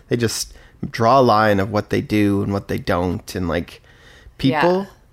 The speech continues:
Speaker 1: it will polarize people. So you'll be, by doing that, you will be less likable to some people. And, but then the people that are your people, your Jennifers,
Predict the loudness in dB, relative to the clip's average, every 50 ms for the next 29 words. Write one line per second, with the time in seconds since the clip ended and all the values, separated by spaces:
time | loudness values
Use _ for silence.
0 | _ _ _ _ _ -20 _ -20 -20 -20 _ _ _ _ -4 _ 2 4 4 2
1 | 2 2 2 4 4 4 4 4 2 2 0 -4 -4 -2 -2 -4 0 2 2 4
2 | 4 4 2 0 -2 -8 _ -20 -14 -6 -4 -4 -4 -4 -6 _ _ 0 0 0
3 | 0 -2 0 2 2 4 4 4 4 4 4 4 4 2 2 0 0 0 0 0
4 | 0 2 0 0 0 0 0 -2 -2 -2 -4 -4 -2 -2 -2 0 -2 -2 0 0
5 | 0 0 0 -2 -2 -2 -2 -2 -2 -2 -4 -6 -4 -2 -2 -2 -2 -4 -8 _
6 | -20 -20 -20 -20 -20 -20 -20 _ _ -8 _ -2 0 0 0 -2 -2 _ 0 0
7 | 0 0 0 0 2 2 2 0 -2 -2 -4 -4 -4 -2 -4 -2 -2 -2 -2 -2
8 | -2 -2 -4 -6 -8 -4 -2 -2 -2 0 0 0 0 0 -2 -6 -12 -20 _ _
9 | -8 -8 -6 -2 -2 0 0 0 -2 -2 -4 -4 -4 -4 -6 -10 -14